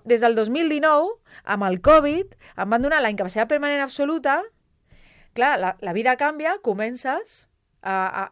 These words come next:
bueno, has de fer un canvi radical de la teva vida... i el que t'aporta a tu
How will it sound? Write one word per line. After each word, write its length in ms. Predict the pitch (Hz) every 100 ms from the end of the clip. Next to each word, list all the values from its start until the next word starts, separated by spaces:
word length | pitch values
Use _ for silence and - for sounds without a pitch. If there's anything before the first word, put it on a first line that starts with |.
| -
bueno, 260 | 196 190 -
has 160 | 202
de 140 | 226 190
fer 160 | 240
un 120 | 220
canvi 240 | 220 226 233
radical 320 | 226 226 233
de 60 | 226
la 100 | 233
teva 180 | 262 285
vida... 240 | 339 349 - _ - - - _ _
i 80 | 277
el 140 | 254 233
que 120 | 220
t'aporta 540 | 220 202 269 320 320 302
a 80 | 240
tu 300 | 349 226